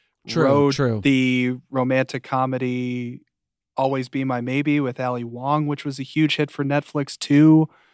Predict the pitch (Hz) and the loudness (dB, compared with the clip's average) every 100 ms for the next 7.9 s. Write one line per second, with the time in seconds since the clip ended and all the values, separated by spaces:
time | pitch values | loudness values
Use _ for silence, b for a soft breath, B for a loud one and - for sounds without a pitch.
0 | b - 147 131 127 123 113 120 143 139 | b 0 4 4 4 0 -2 -4 0 2
1 | 170 175 143 160 175 165 160 165 160 165 | 2 2 2 2 0 0 0 0 -2 0
2 | 160 160 - _ _ - 135 147 - - | 0 -2 -8 _ _ -6 -4 -4 -6 -16
3 | _ _ _ _ _ _ 127 139 151 151 | _ _ _ _ _ _ -6 -4 -2 -2
4 | 156 156 - - 151 147 143 - _ _ | -4 -6 -10 -6 -4 -2 -4 -8 _ _
5 | 175 226 156 - 123 113 87 _ _ _ | 0 0 -4 -8 -8 -8 -16 _ _ _
6 | - 143 139 127 127 196 208 285 302 185 | -8 -6 -4 -4 -4 -4 0 2 2 2
7 | 147 127 127 143 143 139 139 131 | 0 0 -2 0 2 2 0 -2